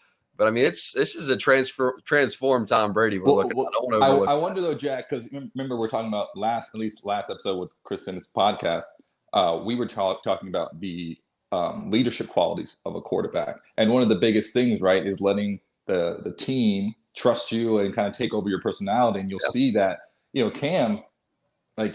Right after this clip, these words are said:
Speaker 2: if you, can he lead in a muted system? Can he lead as a quiet quarterback or as that kind of clear-cut quarterback? Or does he need to say, "Look,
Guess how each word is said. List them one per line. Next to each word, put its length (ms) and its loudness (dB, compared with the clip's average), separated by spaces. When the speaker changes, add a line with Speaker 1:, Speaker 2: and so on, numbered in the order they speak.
Speaker 2:
if 160 0
you, 540 -2
can 260 4
he 180 4
lead 460 4
in 160 0
a 120 2
muted 380 2
system? 440 -6
Can 180 0
he 140 4
lead 320 4
as 260 -2
a 100 0
quiet 520 0
quarterback 600 -2
or 200 -2
as 320 -8
that 280 -4
kind 200 -4
of 80 -10
clear-cut 500 -2
quarterback? 400 -2
Or 100 0
does 160 2
he 160 -4
need 280 -6
to 60 -8
say, 280 -2
"Look, 200 -2